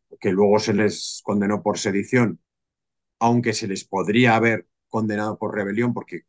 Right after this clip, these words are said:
había mayoría en la sala del Tribunal Supremo para condenarles, y se, y se pactó que, que condenarles por sedición para que hubiera unanimidad, eh, eso no olvidarlo,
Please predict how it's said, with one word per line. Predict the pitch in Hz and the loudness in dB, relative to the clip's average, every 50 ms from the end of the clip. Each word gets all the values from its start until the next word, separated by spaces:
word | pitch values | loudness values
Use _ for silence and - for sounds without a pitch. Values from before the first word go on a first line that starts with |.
| _ _ | _ _
había | - 98 95 90 98 98 104 | -8 -6 -4 -4 -2 -2 -2
mayoría | 110 107 104 104 104 101 104 113 110 104 120 127 - _ _ | -2 -2 0 0 0 0 0 0 -2 -2 -4 -8 -10 _ _
en | - 104 98 | -10 -8 -8
la | 92 92 - | -8 -8 -10
sala | - - 110 104 104 107 113 | -4 -2 -2 -2 0 -2 -2
del | 104 92 | -4 -4
Tribunal | - 101 92 98 98 98 90 | -4 -2 -2 -2 -2 -4 -6
Supremo | - 101 - 104 104 90 - | -10 -6 -4 -2 -2 -2 -2
para | - 92 92 | -4 -4 -2
condenarles, | 104 117 123 127 120 127 131 127 113 113 113 131 - - _ _ _ _ _ _ _ _ _ | 2 2 4 4 6 4 4 2 2 0 -2 -2 -6 -12 _ _ _ _ _ _ _ _ _
y | - - 123 | -6 -4 -4
se, | 123 - 107 95 92 90 87 87 | -2 -2 -2 -2 -2 -2 -2 -4
y | 78 - 113 | -4 -4 -4
se | - 113 95 | -4 -4 -4
pactó | - 87 - - - _ - 123 117 101 - _ _ _ _ _ _ _ _ | -4 -4 -6 -6 -8 _ 0 0 0 0 0 _ _ _ _ _ _ _ _
que, | - 101 95 87 87 87 85 87 85 - | -6 -6 -6 -4 -4 -4 -4 -6 -6 -10
que | _ _ | _ _
condenarles | _ - 101 98 92 90 104 107 107 110 107 - | _ -2 -2 0 0 0 0 2 0 0 -2 -2
por | _ 107 104 101 98 92 - _ _ _ _ | _ -2 0 0 -2 -6 -10 _ _ _ _
sedición | _ - - 98 85 95 87 - 123 120 113 101 85 - _ _ _ _ | _ -8 -6 -4 -4 -4 -2 2 4 4 4 4 2 -2 _ _ _ _
para | _ 101 98 95 - | _ 0 0 0 0
que | - 92 | 0 0
hubiera | 87 98 110 107 101 101 | 4 4 4 2 2 0
unanimidad, | 104 90 110 117 123 120 117 110 110 120 120 120 - _ _ _ _ _ _ _ _ _ _ _ _ | -2 0 2 4 4 4 4 4 4 2 0 0 -6 _ _ _ _ _ _ _ _ _ _ _ _
eh, | - - - | -14 -14 -12
eso | 113 - 113 107 | -8 -6 -6 -4
no | 110 | -4
olvidarlo, | 107 98 95 95 104 113 117 - 98 113 127 | -4 -2 -2 -2 -2 -2 -4 -4 -6 -10 -12